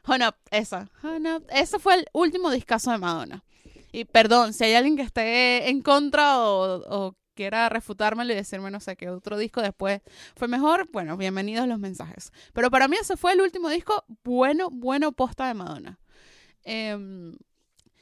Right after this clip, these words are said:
y bueno, ya se ve, o sea, ella ha intentado, intentó hacer y todo, Dogs, te intent-, intentó como ponerse en onda, pero no, no le, como que no le agarró la, la onda, pues.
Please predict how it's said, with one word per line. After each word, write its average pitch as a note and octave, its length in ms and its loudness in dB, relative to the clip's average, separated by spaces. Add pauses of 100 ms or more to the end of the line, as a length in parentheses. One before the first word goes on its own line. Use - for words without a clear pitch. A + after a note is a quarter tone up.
(220)
y B3+ 100 -6
bueno, C#4 200 6
ya C4 340 6
se F#4 140 2
ve, E4+ 320 6
o B3+ 40 0
sea, C4+ 180 2
ella D#4 200 6
ha F#4+ 60 0
intentado, D4 760 4
intentó A3+ 360 -2
hacer C#4 260 0
y C#4+ 80 -2
todo, C#4 280 4
Dogs, A3 600 0
te G#3 520 2
intent-, B3 360 -6
intentó D#4 320 0
como A#4+ 280 -2
ponerse B3 520 4
en D4+ 100 2
onda, F4 320 4
pero A3+ 260 0
no, A3 340 -2
no B3 240 4
le, C4 480 2
como G#3+ 200 -8
que G#3+ 140 -8
no A3 140 -4
le B3 80 0
agarró G#3 460 2
la, E3 380 -4
la F3 260 -2
onda, E3+ 320 -6
pues. - 400 -16